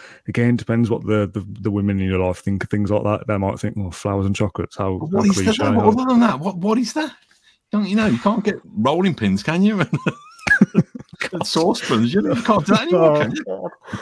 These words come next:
Speaker 1: This podcast brought to you from the nineteen seventies. Gotta get an ironing board or something. I'm sure she'll love that. Uh, I don't know. Yeah, flowers boring, says Holly. I mean, Holly is, Holly is a female,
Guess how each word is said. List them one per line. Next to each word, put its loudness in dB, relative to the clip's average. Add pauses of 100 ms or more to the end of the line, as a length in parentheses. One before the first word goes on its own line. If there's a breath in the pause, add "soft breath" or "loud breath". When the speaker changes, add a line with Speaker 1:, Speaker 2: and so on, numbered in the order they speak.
(100)
Speaker 1:
This -4
podcast 0
brought 2
to 0
you 2
from 2
the 4
nineteen 4
seventies. 0
Gotta 4
get 2
an 6
ironing 4
board 4
or 2
something. 0
I'm 2
sure 0
she'll 0
love 0
that. -4 (600 loud breath)
Uh, -2 (120)
I -4
don't -12
know. -8 (120)
Yeah, 2
flowers 2
boring, 0
says -2
Holly. 0 (340)
I -4
mean, 0
Holly 2
is, -2
Holly 2
is 2
a 0
female, 0